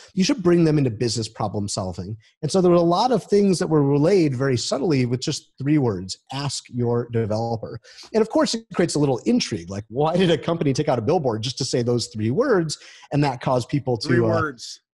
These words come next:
Speaker 2: Three words
Speaker 1: three
Speaker 2: on the
Speaker 1: words.
Speaker 2: billboard. "Ask your developer."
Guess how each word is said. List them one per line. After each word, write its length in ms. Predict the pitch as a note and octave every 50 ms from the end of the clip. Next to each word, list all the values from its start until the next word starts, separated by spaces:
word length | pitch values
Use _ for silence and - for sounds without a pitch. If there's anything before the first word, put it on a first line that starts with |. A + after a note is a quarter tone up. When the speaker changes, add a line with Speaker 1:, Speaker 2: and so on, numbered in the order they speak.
| _ _ _ _
Speaker 2:
Three 180 | - D3 D#3+ E3
words 220 | E3 E3 F3 E3+
Speaker 1:
three 100 | C3 C3
Speaker 2:
on 60 | C#3 D#3
the 80 | A3+
Speaker 1:
words. 160 | B3+ C#4 A3+
Speaker 2:
billboard. 480 | D3+ D#3 D#3 D#3 C#3+ C#3+ C#3 B2+ A#2 G#2+
"Ask 300 | - B2+ C#3+ D#3 - -
your 80 | - D3
developer." 680 | C3+ C3+ C3 C3+ D3 C#3+ C#3 C#3 B2 - G#2+ F#2+ F2